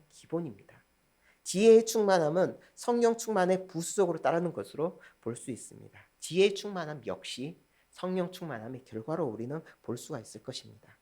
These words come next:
이 지혜는 행정 및 사무처리에 필요한 지혜를 말할 수도 있지만요. 보다 이제 포괄적으로 생활에 필요한 실천적인 지혜들까지도 포함을 합니다. 여기서 또 한 가지가 더 있는데요. 칭찬 듣는 사람인데요.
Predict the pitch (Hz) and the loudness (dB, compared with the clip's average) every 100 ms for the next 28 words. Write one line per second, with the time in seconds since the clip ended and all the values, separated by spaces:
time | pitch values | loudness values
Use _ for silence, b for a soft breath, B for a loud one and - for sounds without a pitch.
0 | _ _ _ _ b b b b _ _ | _ _ _ _ b b b b _ _
1 | _ - 220 226 - 196 190 214 143 110 | _ -4 -2 -2 8 10 10 10 6 4
2 | - _ - 247 233 220 180 202 - - | -14 _ -4 -2 4 4 4 0 -4 -2
3 | 190 208 214 220 196 190 - 220 - - | 2 2 0 -2 -2 -2 0 0 0 2
4 | 151 170 165 151 139 147 - 110 - 107 | 2 4 0 0 0 -2 -4 -10 -10 -12
5 | 101 143 113 b b b b _ 120 165 | -8 -8 -8 b b b b _ 2 8
6 | 196 202 190 - - 214 220 220 160 131 | 8 8 2 -8 -10 -4 -4 -2 -2 -2
7 | 131 220 214 202 196 - 139 - 214 220 | -4 -2 -2 -2 -6 -6 -6 -6 -8 -6
8 | 208 147 - 131 139 135 - - 117 _ | -6 -8 -8 -4 -4 -4 -12 -14 -18 _
9 | 190 185 127 113 107 - - _ b b | -6 -6 -10 -16 -20 -20 -20 _ b b
10 | - 156 202 202 202 220 214 202 185 175 | 6 6 6 0 0 0 2 0 -4 -8
11 | - 139 143 123 135 185 220 B B - | -4 -4 -4 -6 -6 -6 -8 B B -12
12 | - 247 240 - 202 170 139 131 131 117 | -6 -4 -6 -4 -4 -2 -6 -8 -8 -10
13 | 104 98 101 113 113 | -12 -16 -14 -14 -16